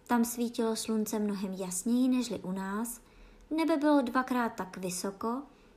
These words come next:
a na plotech visely překrásné zelené a modré hrozny vína. V lesích rostly citróny a pomeranče, vonilo zde myrtou a mátou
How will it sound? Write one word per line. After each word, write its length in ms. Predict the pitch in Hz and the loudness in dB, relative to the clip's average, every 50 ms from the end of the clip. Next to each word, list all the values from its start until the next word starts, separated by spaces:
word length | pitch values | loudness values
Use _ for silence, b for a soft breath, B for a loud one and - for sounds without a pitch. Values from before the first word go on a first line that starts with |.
| B B - | B B -4
a 60 | 202 | -2
na 160 | 202 233 285 | 0 0 0
plotech 440 | 294 320 311 302 302 220 208 - - | 0 0 0 0 0 -2 -6 -4 -2
visely 380 | 208 240 233 - 254 226 208 202 | -2 -2 0 0 -2 0 -2 -2
překrásné 840 | - - - 302 294 311 302 302 302 302 294 - 226 196 190 185 180 | -4 -2 -2 -2 0 2 2 4 4 4 2 0 -2 -2 -2 -4 -4
zelené 540 | 180 202 202 202 208 220 233 254 269 269 277 | -4 -2 -2 0 0 0 0 0 0 -2 -2
a 120 | - 190 196 | -4 -6 -4
modré 380 | 196 208 226 240 277 285 277 | -2 -2 0 2 2 2 2
hrozny 500 | 277 254 233 226 226 214 - 247 254 254 | 2 0 -2 -4 -4 -4 0 0 2 2
vína. 560 | 226 214 208 185 185 180 180 180 180 180 196 - b b b b b b b b b b b b _ - | 2 2 0 -2 -2 -4 -6 -6 -6 -6 -8 -12 b b b b b b b b b b b b _ -4
V 60 | 202 | 0
lesích 500 | 208 202 185 185 - - 233 240 233 - | 0 0 0 -2 -4 -4 -4 -4 -2 -2
rostly 340 | 277 254 247 - - 196 190 | -4 -4 -4 -4 -6 -6 -4
citróny 640 | 190 - - 202 202 214 214 202 202 214 233 262 254 - | -4 -2 -4 -2 -2 -2 -2 0 0 2 0 0 0 -2
a 60 | - | -6
pomeranče, 920 | 180 - 196 190 202 185 185 190 196 196 196 202 - - - 233 240 254 285 B B B B B B B B B B 285 | -6 -4 -4 -2 -2 -2 -2 -4 -4 -4 -6 -6 -6 -4 -4 -4 -4 -4 -6 B B B B B B B B B B 0
vonilo 420 | 339 349 330 320 320 320 311 302 285 | 2 2 2 2 2 2 2 2 2
zde 280 | 294 202 202 190 190 | 0 0 -4 -4 -2
myrtou 540 | 190 196 202 214 226 233 - 285 277 277 254 - | -2 -2 -2 -2 -2 -2 -2 0 0 0 -2 -4
a 100 | 208 190 | -6 -6
mátou 800 | 196 196 190 190 185 185 180 - 220 214 226 233 254 277 285 | -4 -4 -6 -6 -8 -10 -6 -4 -2 -2 0 0 0 -2 -4